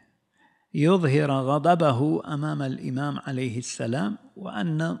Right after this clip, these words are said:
مثل خلق الذباب عبث لا فائدة منه ولا تترتب ع-، ولا يترتب عليه غرض. فقال: "لم خلق الله الذباب"، يعني استنكارا،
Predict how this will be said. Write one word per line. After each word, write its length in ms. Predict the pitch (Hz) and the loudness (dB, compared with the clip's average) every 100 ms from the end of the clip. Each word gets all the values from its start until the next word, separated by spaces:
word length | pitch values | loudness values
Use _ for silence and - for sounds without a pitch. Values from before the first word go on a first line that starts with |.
| - | -10
مثل 460 | - 185 151 175 - | -4 -4 -2 -4 -6
خلق 520 | - - 185 147 - - _ _ 139 | -6 0 2 2 -6 -20 _ _ -4
الذباب 640 | 127 127 139 160 214 214 | -4 -2 0 0 0 -2
عبث 380 | - 349 151 151 - _ _ _ _ _ _ _ _ _ - | -2 2 2 0 -6 _ _ _ _ _ _ _ _ _ -6
لا 180 | 202 175 | -2 0
فائدة 760 | 180 160 175 156 139 156 156 - - | 0 0 -2 -2 -2 -4 -8 -10 -6
منه 440 | 160 139 113 139 220 _ _ | -2 0 0 -2 -6 _ _
ولا 280 | - - 202 | -6 -2 0
تترتب 680 | 170 160 170 160 - - 139 | 0 2 4 4 2 -2 -2
ع-، 200 | - - | -4 -6
ولا 300 | 170 - 175 | -2 0 0
يترتب 500 | 160 - 151 - 170 | 0 2 0 0 -2
عليه 440 | 127 156 151 143 | 0 0 2 2
غرض. 340 | 131 143 135 147 - _ _ _ _ _ _ _ | 2 0 0 -4 -10 _ _ _ _ _ _ _
فقال: 420 | - - 220 208 | -4 2 4 6
"لم 180 | 269 311 | 8 6
خلق 420 | 175 185 170 143 143 | 6 6 6 4 0
الله 380 | 139 139 123 | 0 2 2
الذباب"، 500 | 123 113 120 117 139 - _ - | 2 -2 -6 -6 -10 -12 _ -10
يعني 220 | 117 - - _ - | -8 -8 -14 _ -16
استنكارا، 1080 | - 170 - 156 - 165 139 156 156 110 104 | -8 -8 -6 -8 0 2 4 4 4 2 -4